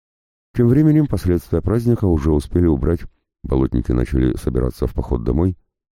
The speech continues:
да и обитатели Левиафана не видели смысла дальше здесь оставаться. Им обещали выделить транспорт и сопровождение —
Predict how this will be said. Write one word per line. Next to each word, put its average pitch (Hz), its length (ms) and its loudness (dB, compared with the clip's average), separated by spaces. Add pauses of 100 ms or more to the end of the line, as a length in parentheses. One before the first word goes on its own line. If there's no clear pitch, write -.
(280)
да - 160 -2
и 127 40 4
обитатели 110 580 2
Левиафана 85 640 0
не 69 100 2
видели 65 320 0
смысла 73 380 -2
дальше 64 300 -2
здесь 60 220 -4
оставаться. 58 560 -6 (960)
Им 95 160 2
обещали 80 420 0
выделить 73 420 0
транспорт 80 580 -4
и 80 60 -6
сопровождение — 80 880 -2